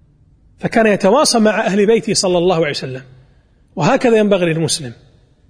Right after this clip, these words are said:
أن يتواصى معهم بالتي هي أحسن، بالرفق واللين، كما قلنا، يشجعهم، يرغبهم، يحفزهم، دون يعني، آه، إكلال ودون إملال ودون أمر وتعسف،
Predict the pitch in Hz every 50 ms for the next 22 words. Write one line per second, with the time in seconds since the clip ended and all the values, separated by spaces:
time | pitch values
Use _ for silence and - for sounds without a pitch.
0 | _ _ _ _ _ _ - 180 175 175 165 - 170 180 247 240 - 196 180 175
1 | 180 160 160 170 175 262 381 440 415 349 330 285 247 196 - 185 165 160 131 -
2 | - - 156 160 202 196 185 202 190 - - - 165 156 151 165 196 240 254 -
3 | - - - - - - - 220 190 175 160 - 202 202 214 220 226 - 220 208
4 | 185 - 196 175 147 139 196 214 185 180 175 151 185 208 220 214 196 202 - -
5 | - - - - - 185 180 190 190 185 160 151 208 220 185 202 180 151 175 208
6 | 214 208 190 190 - - - _ _ - 202 190 - 196 196 - - 233 226 175
7 | 190 202 165 208 233 233 226 220 208 - - _ _ _ _ _ _ _ _ _
8 | _ _ _ _ _ _ _ _ _ _ _ _ _ _ _ _ - 247 330 269
9 | 220 202 208 240 285 - 254 247 220 175 160 175 185 185 196 - - - 196 190
10 | 190 180 - 254 247 277 - - - - - - 196 208 190 175 175 196 208 202
11 | 196 170 220 208 185 180 - 185 170 156 165 170 202 247 262 277 247 202 269 277
12 | 254 247 254 - 349 311 254 226 214 214 220 - - 247 381 277 - - - 185
13 | - - - -